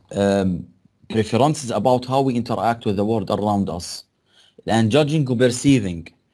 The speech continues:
إحنا كفارماسيست we are more judging، لأنه إحنا مت-، we are more decisive. عنا ال organized approach، we are structured. علشان هيك دائما يوم أحكي على ال communication،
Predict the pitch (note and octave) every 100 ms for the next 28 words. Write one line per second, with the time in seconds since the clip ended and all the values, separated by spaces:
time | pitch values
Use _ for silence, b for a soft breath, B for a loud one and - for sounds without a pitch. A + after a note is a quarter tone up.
0 | _ _ _ _ - - B2+ C#3+ C3+ C#3
1 | C#3 C#3 C3+ B2+ B2 A#2+ B2 A#2 A#2 G#2
2 | A2 F#2 F#2 E2+ F2+ A#2 B2+ B2+ A#2 A2+
3 | - F#2 G#2 G2+ A2 A2+ A#2 A2+ A#2 G2+
4 | G#2+ G2+ F#2 E2 - _ _ _ _ _
5 | _ - - - _ _ - - A#2 A2
6 | A2+ G2+ G#2+ A#2 A2 G2 F#2+ G#2+ A2 G#2
7 | G2 G2 A2+ - - B2 B2 - E2+ -
8 | _ _ _ - F2+ - G#2+ A2+ G2 A2+
9 | A2 G#2+ G2+ G2 G#2 F#2+ G2 G#2 G2+ G#2+
10 | G2 G#2+